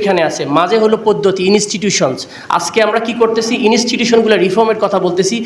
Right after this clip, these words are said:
যে ইনস্টিটিউশন আমাদেরকে ইলেকশন করে একটা স্বচ্ছ লিডারশিপ দিবে। খেয়াল করেন, স্টেট, লিডারশিপ, মাঝে ইনস্টিটিউশনস। সেই ইনস্টিটিউশনগুলোই সমস্যা, যেটার কারণে আমাদের ইলেকশন পদ্ধতি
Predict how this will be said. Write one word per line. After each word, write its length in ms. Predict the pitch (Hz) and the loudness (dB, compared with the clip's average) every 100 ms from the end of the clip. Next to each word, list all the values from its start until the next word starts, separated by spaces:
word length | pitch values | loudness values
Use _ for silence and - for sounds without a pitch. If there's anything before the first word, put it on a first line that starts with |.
| - - 151 | -10 -12 0
যে 160 | 202 233 | 2 4
ইনস্টিটিউশন 520 | 247 - 220 233 247 233 | 2 0 -2 -4 0 2
আমাদেরকে 400 | 190 208 214 233 208 | 2 0 -2 -2 0
ইলেকশন 340 | 208 226 233 233 226 | 2 2 0 0 2
করে 180 | 226 254 254 - - | 2 2 -2 -6 -8
একটা 200 | 180 170 | -6 -6
স্বচ্ছ 220 | - 202 233 | -4 -2 2
লিডারশিপ 460 | 202 196 202 208 160 | 2 2 0 0 0
দিবে। 160 | 160 - - - - | 0 0 -2 -8 -4
খেয়াল 200 | 196 - | -2 0
করেন, 200 | 220 208 170 190 | 0 0 0 -2
স্টেট, 360 | 190 220 233 247 - - - 160 | 0 2 2 0 -8 -14 -6 0
লিডারশিপ, 480 | 185 208 220 - 214 - 180 | 2 2 2 0 -2 -4 0
মাঝে 200 | 185 196 208 | 0 2 0
ইনস্টিটিউশনস। 680 | 208 208 214 196 - 151 135 - - - - | 0 -2 -2 0 0 -2 -2 -10 -14 -14 0
সেই 180 | 214 214 | 0 2
ইনস্টিটিউশনগুলোই 800 | 254 - 247 254 240 208 233 233 190 | 0 0 0 2 2 2 2 2 0
সমস্যা, 380 | 185 180 - 131 117 - - - | 0 -2 -2 -4 -6 -16 -16 -4
যেটার 280 | 175 220 220 | 0 0 0
কারণে 240 | 208 214 240 196 | 0 2 0 0
আমাদের 240 | 190 226 202 | 0 0 2
ইলেকশন 340 | 185 190 208 185 | 0 0 0 0
পদ্ধতি 320 | 185 185 180 | 0 2 2